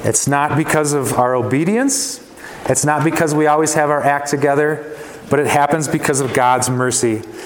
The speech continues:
These are probably my favorite and the most powerful verses in the whole book. Listen to how Micah concludes this book in chapter seven, verses eighteen to twenty. And it's talking about how this covenant is still available for us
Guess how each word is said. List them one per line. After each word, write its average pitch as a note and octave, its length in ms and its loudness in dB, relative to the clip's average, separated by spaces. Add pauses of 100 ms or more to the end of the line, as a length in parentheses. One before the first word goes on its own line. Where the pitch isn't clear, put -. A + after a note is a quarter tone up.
(200)
These D3+ 160 2
are F3+ 60 2
probably F#3+ 440 4
my F#3+ 160 2
favorite F#3 580 2
and E3+ 140 2
the E3 40 0
most E3+ 280 0
powerful F3+ 460 2
verses E3 480 0
in D#3+ 80 0
the D3+ 100 0
whole F3 220 0
book. D#3+ 420 -2 (800)
Listen E3+ 280 2
to B3+ 60 2
how G#3 220 4
Micah F3 340 2
concludes F#3 840 0 (520)
this D#3 340 0
book D3+ 320 2
in C#3+ 160 0
chapter D#3+ 400 2
seven, D3+ 480 0
verses C3 600 0 (380)
eighteen D3 400 0
to C3+ 100 0
twenty. B2 520 0 (480)
And D3 100 0
it's D3+ 100 -2
talking G3 380 2
about E3+ 280 2
how E3+ 220 2
this E3 220 2
covenant F#3+ 540 0
is D#3 180 0
still G3 420 2
available F3 480 2
for D3+ 280 0
us - 420 -2